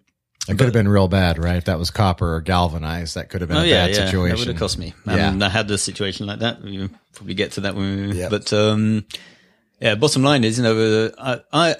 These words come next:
Speaker 2: I still have to reach a situation where I've got four houses all bringing me an income.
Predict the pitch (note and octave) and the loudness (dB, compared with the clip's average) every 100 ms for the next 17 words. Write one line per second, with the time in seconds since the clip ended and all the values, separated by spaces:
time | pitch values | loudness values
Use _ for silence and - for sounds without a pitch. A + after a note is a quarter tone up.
0 | D3 D3 - D#3+ C#3 - D3+ C#3 - - | 0 0 0 0 -2 0 0 0 -6 -10
1 | - G#2+ - - A#2 C#3+ C3+ - - D3 | -10 -10 -12 -4 0 0 -2 -4 0 0
2 | D#3+ A#2 G#2+ G#2+ - - B2+ A2+ B2 A2+ | 2 2 2 0 -4 -4 -2 0 0 0
3 | G2+ G2 A2 A2 G2 G#2 G2 G2 F#2+ G2 | -2 -4 -2 -4 0 0 0 0 0 0
4 | F#2 - - | -2 -4 -16